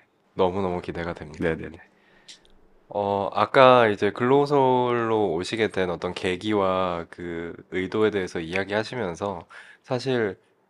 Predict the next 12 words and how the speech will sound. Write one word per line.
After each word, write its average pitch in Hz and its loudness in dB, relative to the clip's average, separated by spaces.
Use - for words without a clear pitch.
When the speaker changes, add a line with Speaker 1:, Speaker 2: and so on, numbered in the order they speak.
Speaker 1:
더 156 6
멀리 107 2
심영규 139 -4
피디님이 104 -6
보고 101 -2
계신 87 -6
일이 95 -4
있다고 95 -2
Speaker 2:
음. - 2
Speaker 1:
알고 82 -4
있어요. 87 -4
Speaker 2:
네. 82 -6